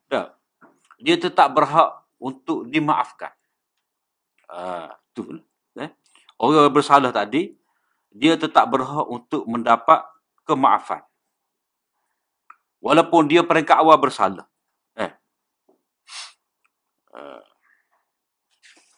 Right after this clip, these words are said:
Kemudian, oleh kerana Syekh bahas tadi, dia setuju sikit bab murtad, ke? Ah, masalah, apa, Nabi memaafkan dia tu sebab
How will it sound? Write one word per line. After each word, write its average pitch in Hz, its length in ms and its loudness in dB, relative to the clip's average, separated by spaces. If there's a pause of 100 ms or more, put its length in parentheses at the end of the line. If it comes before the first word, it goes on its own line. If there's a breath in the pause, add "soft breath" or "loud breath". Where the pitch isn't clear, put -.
(580)
Kemudian, 151 560 4
oleh 190 240 4
kerana 113 580 2 (880)
Syekh 147 240 0
bahas 135 320 2
tadi, 101 380 -10
dia 123 100 -6
setuju 113 400 -6
sikit - 320 -14
bab 110 320 -6
murtad, - 480 -6
ke? 123 240 -10 (1200)
Ah, 85 480 -12
masalah, 117 640 -6 (560)
apa, 135 400 -8 (560)
Nabi 135 400 0
memaafkan 147 560 2
dia 123 240 0
tu 160 160 -10
sebab 147 480 2